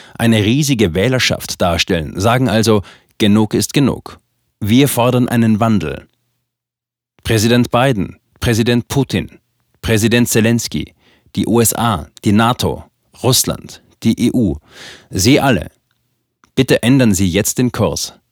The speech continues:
Stimmen Sie heute einem Waffenstillstand in der Ukraine zu. Das wird natürlich nur der Ausgangspunkt sein.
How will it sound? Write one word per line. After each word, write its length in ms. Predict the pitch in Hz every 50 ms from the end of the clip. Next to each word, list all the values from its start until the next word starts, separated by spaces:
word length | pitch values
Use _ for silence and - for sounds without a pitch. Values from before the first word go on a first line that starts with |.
| _ _ _ _ _ _ _ _ _ _ _ _ _ _ _ _ - -
Stimmen 400 | - - - 135 135 139 135 127
Sie 180 | - 135 120
heute 460 | 98 123 123 131 - - 95 78 65 -
einem 320 | - 98 104 98 92 85
Waffenstillstand 920 | 107 123 - - - 110 - - - 87 80 76 - - 87 78 78 73 -
in 140 | - 101 92
der 140 | 107 87
Ukraine 480 | 80 - - - 117 - 131 131 104 87
zu. 380 | - - 92 69 60 58 - - _ _ _ _ _ _ _ _ _ _ _ _ _ _ _ _ _ _ _ _ _ _ _ _ _ _ _ _ _ _
Das 220 | - 113 110 107 123
wird 160 | 120 120 -
natürlich 420 | 147 139 - 143 139 135 - -
nur 220 | 131 127 123 120 120
der 140 | 135 - -
Ausgangspunkt 640 | 110 127 117 - - 92 87 - - - 78 71 -
sein. 380 | - - 71 69 69 - -